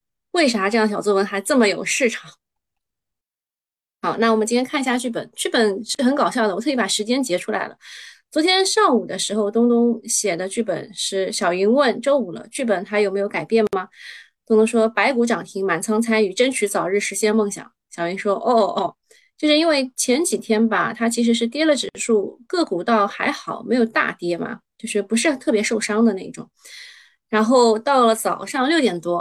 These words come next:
啊，他给我发，他说：“由于美股的大涨，我要改一下剧本，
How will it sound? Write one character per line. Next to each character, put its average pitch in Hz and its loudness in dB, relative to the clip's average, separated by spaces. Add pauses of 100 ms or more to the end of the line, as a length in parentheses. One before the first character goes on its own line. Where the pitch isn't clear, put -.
啊， 170 -8
他 214 -2
给 214 2
我 208 2
发， 208 -2
他 214 -4
说 208 -2 (280)
：“由 277 4
于 277 2
美 254 4
股 240 0
的 202 2
大 214 0
涨， 185 -6
我 196 0
要 220 4
改 226 -2
一 202 -4
下 226 2
剧 214 -6
本， - -18